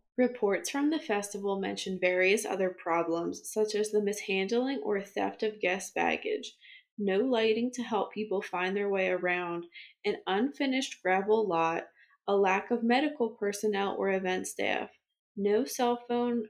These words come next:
or internet service, portable toilets,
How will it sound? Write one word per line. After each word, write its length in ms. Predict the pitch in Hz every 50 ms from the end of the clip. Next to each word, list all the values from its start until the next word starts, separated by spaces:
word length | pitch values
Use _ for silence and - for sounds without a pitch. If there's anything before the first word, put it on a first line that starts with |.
| _ _ _
or 160 | 202 196 -
internet 560 | - 202 208 202 - 220 220 214 208 208 208
service, 520 | - 185 175 175 170 170 170 170 - - - - - - - _ _ _
portable 380 | _ 240 240 247 269 262 294 285
toilets, 640 | 285 - 233 214 196 196 196 196 190 185 - - -